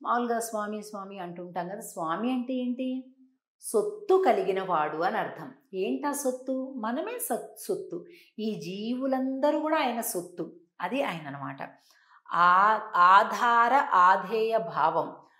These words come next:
అంటే ఈ జగత్తు మొత్తానికి ఆయన ఆధారభూతుడు, ఆధేయము. అలాగే ఆయన ఆధారము, మనము ఆధేయము, ఆయన మీద డిపెండ్ అయి ఉంటాం. అలాగే శరీర ఆత్మ భావం, పరమాత్మ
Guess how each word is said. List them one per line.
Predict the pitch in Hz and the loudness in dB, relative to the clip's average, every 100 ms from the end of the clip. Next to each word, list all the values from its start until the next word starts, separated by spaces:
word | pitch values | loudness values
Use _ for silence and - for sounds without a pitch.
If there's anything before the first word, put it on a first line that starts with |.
| _ 208 | _ -18
అంటే | 233 311 | -6 -6
ఈ | - 208 175 | -4 -8 -2
జగత్తు | 190 220 254 - 294 | 2 2 0 -4 -2
మొత్తానికి | 269 269 - 262 254 262 | -2 -2 0 0 0 -2
ఆయన | 269 240 220 | -2 -2 -4
ఆధారభూతుడు, | 254 165 160 196 - 208 214 214 175 190 190 190 180 156 175 | 0 2 4 2 -2 -2 0 -2 -4 -8 -4 -2 -2 -4 -4
ఆధేయము. | 156 151 165 165 180 175 143 151 - _ - | 0 0 -2 -4 -4 -4 -6 -12 -20 _ -8
అలాగే | 202 226 247 277 | 0 0 2 0
ఆయన | - 190 190 | 0 0 2
ఆధారము, | 170 190 214 240 262 349 | 2 0 -2 0 0 -2
మనము | 294 240 294 381 226 | -2 -2 0 -2 -2
ఆధేయము, | 202 214 190 208 220 190 | 0 0 0 0 0 0
ఆయన | 170 175 | -6 -6
మీద | |
డిపెండ్ | 185 196 208 190 - 226 233 | -6 -6 -4 -6 -6 -6 -2
అయి | 226 185 | -2 -2
ఉంటాం. | 143 - 143 - _ _ _ _ _ _ | -6 -12 -16 -18 _ _ _ _ _ _
అలాగే | 214 254 254 | 2 4 2
శరీర | - 226 269 294 302 311 311 208 | 2 2 2 -2 0 -2 -2 0
ఆత్మ | 190 196 202 214 240 | 2 2 -2 -6 -6
భావం, | 202 175 160 151 147 147 - _ _ _ _ _ _ _ _ _ _ _ | -6 -2 0 0 -2 -10 -18 _ _ _ _ _ _ _ _ _ _ _
పరమాత్మ | 156 160 175 208 220 - | -8 -8 -6 -8 -8 -12